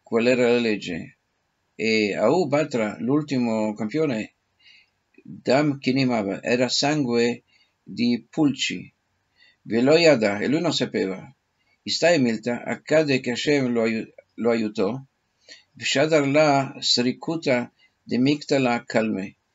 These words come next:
Gli mandò, Rava gli mandò un regalo, un pettine per pettinare, per togliere le pulci dai capelli. Amra disse, Yehudai,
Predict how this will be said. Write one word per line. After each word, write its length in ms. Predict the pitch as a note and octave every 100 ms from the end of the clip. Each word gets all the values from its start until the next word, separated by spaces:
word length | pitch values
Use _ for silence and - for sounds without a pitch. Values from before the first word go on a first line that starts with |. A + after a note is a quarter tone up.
| _ _ _ _
Gli 160 | A2+
mandò, 640 | B2 B2+ B2 E3 D3+ C#3 - - - - - - -
Rava 400 | - A#2 D3 B2
gli 100 | A#2
mandò 300 | A#2 A#2+ C3
un 120 | C3
regalo, 640 | B2+ B2+ D#3 D3 C3 B2 - _ _ _ _ _ _ -
un 240 | C3 C3
pettine 720 | F3+ F3 - A#2+ A#2 A#2+ - - - _ _
per 580 | - C3 C3+ C3+ C3 A#2+
pettinare, 680 | - A#2+ C3+ C3+ D3+ C3+ B2+
per 260 | - A#2+ A2+
togliere 680 | C#3+ C#3 C3+ B2+ B2 A#2+ A2
le 140 | A#2
pulci 340 | - C3 B2+ A2
dai 300 | A#2 A2 G#2
capelli. 540 | B2 C3 G#2+ F#2+ G2 - _ _ _ _ _ _ _ _ _
Amra 720 | - A2+ A2+ C#3+ E3 C#3+ C3+ - -
disse, 800 | - G#2 C#3 E3+ - A2+ A#2 A2+
Yehudai, 880 | - G#2+ A#2 A2+ A2+ D#3+ C#3 A#2+ B2